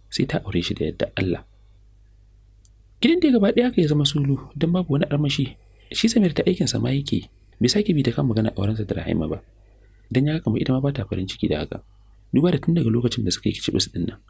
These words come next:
ranar da aka ɗaura masa aure, bai sake ganin ta ba, shi kuma bai neme ta ba. A ganin sa gara su ba wa juna space zai fi. Ita ma duk da bata ƙara ganin sa ba, hakan bai dame ta ba. Tunda ta san yana nan, sannan kullum shi ne yake kai Ajmal school, ya dawo da shi.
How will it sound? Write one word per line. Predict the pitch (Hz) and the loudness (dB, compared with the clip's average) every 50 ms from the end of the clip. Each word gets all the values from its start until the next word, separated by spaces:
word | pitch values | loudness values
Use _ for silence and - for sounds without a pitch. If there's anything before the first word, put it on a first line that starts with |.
| - - | -20 -10
ranar | - 101 98 107 101 | -4 -2 0 0 0
da | 101 - - | 0 -4 -2
aka | - - | -2 -2
ɗaura | - 90 90 82 | -2 -2 -4 -4
masa | 82 80 78 - - | -4 -2 -2 -4 -4
aure, | 87 82 80 90 - - _ _ _ - - - - - - | -4 -6 -6 -6 -8 -14 _ _ _ -20 -20 -20 -14 -4 -2
bai | - | 0
sake | 107 - 160 160 - 117 95 | 2 2 0 0 0 0 2
ganin | 85 87 87 | 2 0 0
ta | 85 82 - | -2 -2 -4
ba, | - - - - _ _ - - - - - - | -4 -8 -14 -20 _ _ -20 -20 -20 -20 -16 -8
shi | - - | -2 -2
kuma | 139 143 165 160 | 0 2 2 2
bai | 156 120 90 | 2 2 0
neme | 80 82 85 80 78 | 0 0 -2 -4 -4
ta | - - 80 | -6 -8 -10
ba. | - - - _ _ _ _ _ _ _ _ _ - | -10 -12 -14 _ _ _ _ _ _ _ _ _ -6
A | - | -4
ganin | 117 156 170 185 170 | 0 2 2 2 2
sa | 131 123 | 0 0
gara | 131 151 147 | 0 0 0
su | - | 0
ba | 117 110 107 101 | 0 0 0 0
wa | 87 | -2
juna | 85 82 87 87 87 | -2 0 -2 0 -2
space | - - 82 82 - - | -2 -2 -2 -2 -2 -2
zai | - 90 87 - | -4 -4 -6 -6
fi. | - - - - - - - - - - _ - - - - - - _ - _ - - - _ - | -10 -18 -20 -20 -20 -20 -20 -20 -20 -20 _ -20 -20 -20 -20 -20 -20 _ -20 _ -20 -20 -14 _ -6
Ita | 165 - 214 | 0 0 2
ma | 214 214 | 2 2
duk | 277 277 | 2 2
da | 285 | 2
bata | 220 170 - | 2 2 0
ƙara | - - 170 170 156 | 0 0 0 2 2
ganin | 127 120 127 127 - | 2 2 2 0 0
sa | - 101 | 0 0
ba, | 82 - - - - - - - | -2 -2 -4 -12 -20 -16 -8 -6
hakan | - - 180 131 | 0 0 2 2
bai | 98 85 | 2 0
dame | - 82 90 95 95 | 0 0 -2 -2 -2
ta | 92 - - | -2 -4 -6
ba. | - - - - - - - - - - - _ - - - - - - | -6 -8 -12 -20 -20 -20 -20 -20 -20 -20 -20 _ -20 -20 -20 -20 -14 -6
Tunda | - 180 196 170 | -2 0 0 0
ta | - 123 | 0 -2
san | 120 - 135 135 | 0 0 0 0
yana | 135 117 82 85 | 0 0 0 0
nan, | 104 104 101 - - - - - | -2 -4 -6 -8 -14 -16 -8 -4
sannan | - - 117 131 135 | -2 0 0 0 -2
kullum | - 151 143 147 143 | -2 -2 -2 -2 -2
shi | - 170 139 | 0 0 0
ne | 113 | 0
yake | 107 - 98 90 | 0 -2 -4 -2
kai | - 90 - | -2 -2 -2
Ajmal | 92 95 101 95 - - | -2 -4 -4 -4 -4 -6
school, | - - - - - - - - - - - | -6 -6 -6 -6 -8 -10 -18 -20 -20 -12 -8
ya | - - | -4 -4
dawo | 87 82 85 | -2 -2 0
da | 85 - 73 | 0 -2 -2
shi. | - - - | -2 -6 -8